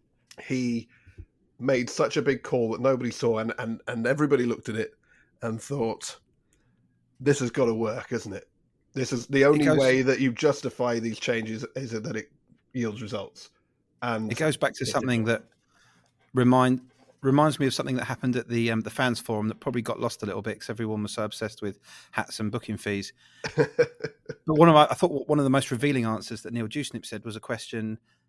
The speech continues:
Speaker 2: about reserve team football. And he was pretty adamant that he felt that it wasn't necessarily a benefit.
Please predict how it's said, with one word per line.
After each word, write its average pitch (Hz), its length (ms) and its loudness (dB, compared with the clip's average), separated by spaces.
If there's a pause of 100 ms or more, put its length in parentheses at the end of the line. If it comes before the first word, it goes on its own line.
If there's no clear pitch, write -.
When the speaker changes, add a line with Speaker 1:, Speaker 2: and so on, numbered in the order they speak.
(180)
Speaker 2:
about 107 340 -2
reserve 110 320 -4
team 113 220 -4
football. 123 420 -8 (960)
And 127 140 2
he 135 100 2
was 127 100 0
pretty 151 220 2
adamant 110 360 2
that 110 280 -4 (300)
he 127 100 -4
felt 120 200 0
that 117 180 -6
it 127 40 -6
wasn't 135 220 -2
necessarily 117 800 -6 (440)
a 110 60 -6
benefit. 117 480 -4